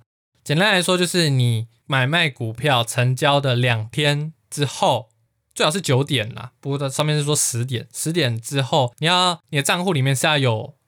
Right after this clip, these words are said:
足够钱的。那你个，呃，要看有没有足够钱的话，你在你的手机 app 里面可以看到一个近三日交割金查询，那你就可以看到，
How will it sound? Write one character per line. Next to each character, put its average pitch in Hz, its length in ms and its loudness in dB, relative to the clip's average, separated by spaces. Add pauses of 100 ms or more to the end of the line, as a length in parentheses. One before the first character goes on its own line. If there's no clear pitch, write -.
足 143 120 -2
够 165 180 4
钱 110 420 -4
的。 120 260 -2 (120)
那 147 400 2 (420)
你 143 120 -4
个， 180 200 0
呃， 156 460 4
要 196 120 4
看 185 540 -2 (440)
有 151 120 0
没 190 80 2
有 202 60 2
足 170 120 -4
够 175 180 2
钱 123 220 -2
的 123 100 2
话， 139 180 4
你 127 440 0
在 170 340 2
你 127 140 0
的 117 80 2
手 120 160 0
机 127 120 -2
app 151 200 0
里 120 140 -4
面 135 220 0
可 139 100 -2
以 135 60 0
看 131 280 -2
到 127 200 4
一 127 80 0
个 117 340 0 (380)
近 175 260 2
三 165 260 0
日 160 220 2
交 143 260 2
割 139 380 4
金 143 320 0
查 117 320 2
询， 117 380 -6 (420)
那 139 380 0 (440)
你 131 100 0
就 170 180 2
可 170 100 0
以 156 120 2
看 135 260 0
到， 127 320 4